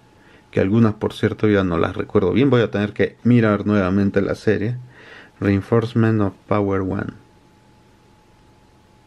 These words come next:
Caballero Dorado de Mu.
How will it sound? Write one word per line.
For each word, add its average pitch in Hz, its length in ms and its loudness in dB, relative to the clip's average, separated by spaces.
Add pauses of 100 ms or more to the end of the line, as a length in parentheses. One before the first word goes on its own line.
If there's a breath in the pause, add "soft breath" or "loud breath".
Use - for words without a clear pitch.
(2250 loud breath)
Caballero 107 880 2
Dorado 92 500 -2
de 92 200 -4
Mu. 139 240 2